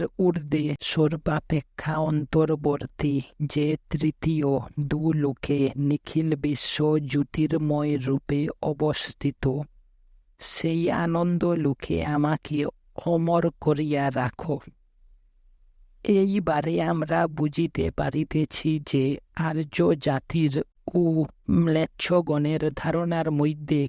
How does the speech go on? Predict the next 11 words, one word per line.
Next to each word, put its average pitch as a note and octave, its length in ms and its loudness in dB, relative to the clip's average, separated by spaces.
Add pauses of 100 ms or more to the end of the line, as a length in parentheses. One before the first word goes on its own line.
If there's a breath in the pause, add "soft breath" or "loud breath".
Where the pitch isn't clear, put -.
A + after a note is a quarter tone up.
(120)
কি F3 320 2
রূপ D3+ 340 0 (180)
আকাশ E3 540 -2
পাতাল D#3 500 -2
প্রভেদ D3+ 560 0
বিদ্যমান। C#3 840 0 (920)
একের E3+ 580 2
দৃষ্টিতে D#3 760 0
এই D#3+ 320 0
দেহ D3 460 0
এবং D3+ 400 0